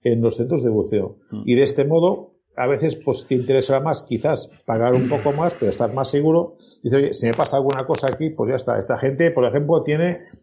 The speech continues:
Speaker 1: eh, G P S o tiene Nautilus, o sea, tiene aparatos de navegación o de posicionamiento en caso de pase alguna cosa, porque, claro, si estás haciendo inmersión en medio, en una isla del Pacífico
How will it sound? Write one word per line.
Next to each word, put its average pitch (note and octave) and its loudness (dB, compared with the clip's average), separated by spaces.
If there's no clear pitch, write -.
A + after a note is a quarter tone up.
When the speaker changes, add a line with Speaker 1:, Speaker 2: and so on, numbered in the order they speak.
Speaker 1:
eh, A#2+ -2
G C#3 2
P C#3+ 4
S F3 2
o C3+ 2
tiene C#3+ 2
Nautilus, D#3+ 2
o - -8
sea, B2 0
tiene C#3 2
aparatos D3 0
de C3+ -2
navegación D3+ 0
o C3 2
de B2+ 4
posicionamiento C3+ 0
en D3+ -2
caso D3+ 0
de E3+ 4
pase D3+ -2
alguna G#2+ 0
cosa, G2+ 0
porque, G2+ -4
claro, D3+ -2
si - -6
estás A#2 -2
haciendo C#3 0
inmersión B2+ -2
en A2 0
medio, C3+ 2
en B2+ 2
una C#3 2
isla C#3+ 4
del C#3+ 0
Pacífico B2 0